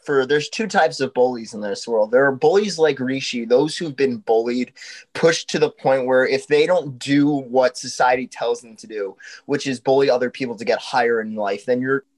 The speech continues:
you know, they're gonna do it because they don't wanna suffer like they have. And I don't blame them for it because it, it's hard. The only way it's gonna stop is if you join it.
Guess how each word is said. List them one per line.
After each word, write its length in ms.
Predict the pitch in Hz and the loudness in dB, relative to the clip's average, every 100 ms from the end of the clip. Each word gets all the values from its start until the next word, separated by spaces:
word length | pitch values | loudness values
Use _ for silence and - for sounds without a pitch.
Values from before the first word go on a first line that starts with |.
| _ 139 | _ -4
you 80 | |
know, 120 | 135 127 | 0 2
they're 180 | 143 | 2
gonna 240 | 151 165 156 | 2 0 0
do 320 | 131 143 185 | -4 -6 -2
it 180 | 123 - | -2 -4
because 200 | 131 123 | -10 -4
they 100 | 135 | -2
don't 140 | 139 | -2
wanna 160 | 131 123 | -4 -8
suffer 680 | - - 165 160 123 110 104 120 | -12 -4 -4 -2 -4 -4 -8 -2
like 280 | 135 127 | -2 0
they 120 | 131 131 | -2 -2
have. 320 | 156 190 - | -2 -2 -4
And 120 | 127 | -8
I 100 | 139 | -8
don't 320 | 190 233 185 | -4 -4 -4
blame 440 | 147 135 165 220 185 | -12 -6 -4 -4 -4
them 200 | 127 113 | -8 -10
for 280 | - 107 87 | -12 -10 -10
it 160 | - _ | -12 _
because 380 | 135 135 220 - | -14 -2 -2 0
it, 180 | - 202 - - | -6 -6 -10 -2
it's 200 | 226 190 | -2 -2
hard. 560 | - 185 254 240 196 190 _ _ | -6 2 2 2 -4 -12 _ _
The 100 | 180 | -2
only 200 | 208 233 | 0 2
way 160 | 233 214 | 2 0
it's 200 | 175 147 | -2 -2
gonna 240 | 180 165 | -2 -2
stop 240 | 151 160 151 | -2 -4 -4
is 140 | 139 | -8
if 120 | 139 | -10
you 120 | 139 135 | -12 -16
join 380 | 117 123 123 | -10 -6 -6
it. 120 | 107 | -8